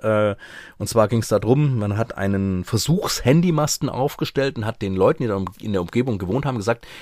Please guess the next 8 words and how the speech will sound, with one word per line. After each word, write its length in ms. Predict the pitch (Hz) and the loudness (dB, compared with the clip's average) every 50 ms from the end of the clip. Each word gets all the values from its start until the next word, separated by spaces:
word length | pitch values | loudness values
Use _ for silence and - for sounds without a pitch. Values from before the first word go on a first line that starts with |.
| - - | -16 -8
sie 100 | - 113 | -4 0
sollen 240 | 107 113 123 147 151 | 6 6 6 6 6
mal 100 | 139 117 | 4 2
beobachten, 680 | 101 101 - - 117 151 170 175 170 - - - 147 - | 2 0 0 2 0 2 4 4 2 2 0 -6 -6 -4
ob 160 | - - - | -4 -4 -2
sie 160 | - 113 - | -2 -4 0
irgendwelche, 800 | - - 120 156 175 185 160 123 107 113 120 123 117 - 113 104 - - - - - - - - | 4 6 6 6 6 4 -2 0 2 2 2 2 2 0 -2 -2 -4 -6 -20 -20 -20 -20 -16 -6
ähm, 560 | - 113 107 101 101 98 98 95 92 92 90 | 0 2 4 4 4 4 2 -2 -6 -8 -10